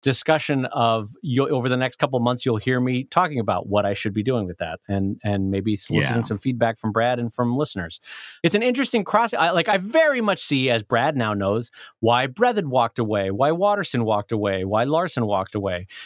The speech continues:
Speaker 1: You reach a point where
Speaker 2: Yeah.
Speaker 1: you're just like, "I kinda have said most of what I wanted to say with this, and now it's time to move on to something else."
Speaker 2: Right.
Speaker 1: And that's natural, I think. I think that's okay. I don't, I don't feel shame about it anymore. Um, but I, I, what I, where I don't feel pride is that I need to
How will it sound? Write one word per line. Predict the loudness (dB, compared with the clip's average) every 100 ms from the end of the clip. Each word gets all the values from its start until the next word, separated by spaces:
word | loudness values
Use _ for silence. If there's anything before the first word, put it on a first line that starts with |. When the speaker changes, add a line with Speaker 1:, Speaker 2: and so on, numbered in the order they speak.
| -4
Speaker 1:
You | 0
reach | 0 0
a | -2
point | 0 0 2
where | 4
Speaker 2:
Yeah. | 4
Speaker 1:
you're | 2
just | -2 2
like, | 0 0
"I | -2 -2
kinda | 0 0 2
have | 0 0
said | 0 0 2
most | 2 0 -2
of | 0
what | 2
I | 2
wanted | 2 0 0
to | -2
say | 0 0
with | -2
this, | -2 -4 -2
and | -2
now | 0 0
it's | -2
time | -2 0
to |
move | -2 -2
on | -4
to | -4
something | -6 -6 -6
else." | -6 -8 -12 -2
Speaker 2:
Right. | 2 2 2
Speaker 1:
And | 2 2
that's | 0 -2
natural, | -2 0 -2 -2 -2 -2
I | -4
think. | -6 -6
I |
think | -4 -2
that's | -2 0
okay. | -2 -2 -2 -2 -4
I | -4
don't, | 0 -2 0
I |
don't | 0 2
feel | -2
shame | -2 -2 0 0
about | -2 -4
it |
anymore. | -4 -4 -4 -4 -6 -10 -18 -20 -14 -4
Um, | -2 0 -4 -2
but | 0
I, | 2 0
I, | 0 -2
what | -2 -10 -4 2 2
I, | 2
where | 0 0 2
I | 2
don't | 2 0 0
feel | -2
pride | 2 2 2
is | -2
that | 0
I | 0
need | 0 -2 -2
to | -2 -2